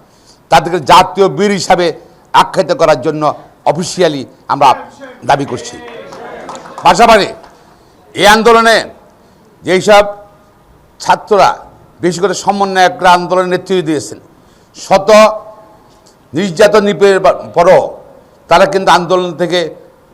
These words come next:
পিছপা হন নাই, এক চুলে বিচ্যুত হন নাই, জাতিকে মুক্ত করে তারা ছেড়েছেন। তাদের নিকট কৃতজ্ঞতা জানাচ্ছি,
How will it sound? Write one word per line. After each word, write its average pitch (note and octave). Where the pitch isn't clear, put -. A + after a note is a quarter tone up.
পিছপা G3
হন F3
নাই, F3+
এক F3
চুলে G#3
বিচ্যুত F#3
হন E3+
নাই, D#3
জাতিকে F3+
মুক্ত G3
করে G#3
তারা D#3
ছেড়েছেন। D#3+
তাদের D#3+
নিকট D#3
কৃতজ্ঞতা F3
জানাচ্ছি, A3